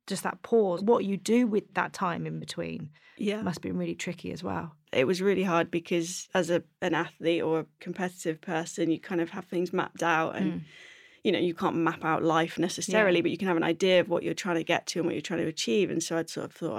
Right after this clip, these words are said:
Speaker 2: "Oh, I'm pregnant, that's amazing, great, we'll have the baby here, and then I can think about coming back sailing here and, and plan all of that." And then, and then, yeah, that kind of all gets blasted away, and it's just now a what if,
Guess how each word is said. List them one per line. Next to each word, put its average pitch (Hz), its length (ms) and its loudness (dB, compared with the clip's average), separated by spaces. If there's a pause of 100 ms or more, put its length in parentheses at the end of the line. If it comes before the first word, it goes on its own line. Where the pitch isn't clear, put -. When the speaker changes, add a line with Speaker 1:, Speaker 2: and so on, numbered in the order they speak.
Speaker 2:
"Oh, - 100 -14
I'm 165 80 -8
pregnant, 185 400 -2
that's - 160 -8
amazing, 170 400 0
great, 170 360 -4
we'll 170 140 -10
have 170 160 -12
the 156 80 -8
baby 151 280 -6
here, 214 340 0
and 165 120 0
then 156 120 -2
I 160 100 -6
can 165 260 -4 (500)
think 196 200 -2
about 147 240 0
coming 160 220 0
back - 180 2
sailing 170 300 0
here 214 400 2
and, 160 160 0
and 160 180 -2
plan 165 280 0
all 165 120 0
of 170 120 -6
that." 170 280 2
And 160 140 2
then, 160 340 0
and 170 160 0
then, 165 160 0
yeah, 170 160 4
that - 180 -2
kind 180 160 -4
of 151 80 -4
all 160 120 0
gets - 240 -8 (340)
blasted 165 480 0
away, 165 280 2
and - 120 0
it's - 240 -8
just - 340 -10
now - 160 -2
a - 80 -4
what 160 240 -6
if, - 400 -10